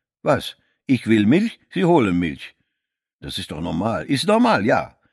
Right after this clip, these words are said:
Aber wenn es normal, warum Sie suchen, wer hat geholt, Helm? Sie müssen fragen, wer hat wollen, Helm. Ist ganz anderer. Und warum hat wollen Helm? Dann Sie finden, anders Sie finden nicht. Sie wollen Milch,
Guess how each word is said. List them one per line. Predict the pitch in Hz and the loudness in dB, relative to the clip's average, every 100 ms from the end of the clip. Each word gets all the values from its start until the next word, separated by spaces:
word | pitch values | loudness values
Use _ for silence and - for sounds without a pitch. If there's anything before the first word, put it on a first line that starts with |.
| _ _ - | _ _ -6
Aber | 110 131 | -2 2
wenn | 175 | 2
es | 139 | 2
normal, | 143 127 135 190 175 | 2 4 4 2 2
warum | 156 170 | 2 2
Sie | 151 160 | 0 0
suchen, | 175 175 170 | -2 0 2
wer | 156 | 4
hat | 165 | 2
geholt, | 165 180 175 | 0 0 0
Helm? | 269 254 80 - _ _ _ _ _ _ _ - | 2 2 0 -6 _ _ _ _ _ _ _ 0
Sie | 143 | 2
müssen | 208 220 208 196 | 4 4 2 0
fragen, | 185 190 190 196 | 4 4 4 2
wer | 196 180 | 2 2
hat | 185 165 | 2 2
wollen, | 214 226 170 | 2 4 4
Helm. | 135 135 92 76 _ _ | 4 2 0 -4 _ _
Ist | - - | -16 -2
ganz | 165 220 - | 2 2 0
anderer. | 196 165 90 78 _ _ _ _ - | -2 0 -4 -6 _ _ _ _ -8
Und | 92 | 0
warum | 123 123 120 | 2 2 0
hat | 113 98 | 0 0
wollen | 104 101 | 0 2
Helm? | 95 107 156 208 - _ _ _ - | 2 2 4 2 0 _ _ _ -6
Dann | 90 87 | -4 -4
Sie | 107 | 0
finden, | 131 151 185 | 0 0 -4
anders | - 95 85 - | -6 -4 -4 -4
Sie | |
finden | 110 123 120 233 | 0 0 2 2
nicht. | 240 - - _ _ _ - | 2 0 -10 _ _ _ -4
Sie | 107 107 | 2 4
wollen | 113 113 | 4 4
Milch, | 123 196 233 - | 4 2 -2 -8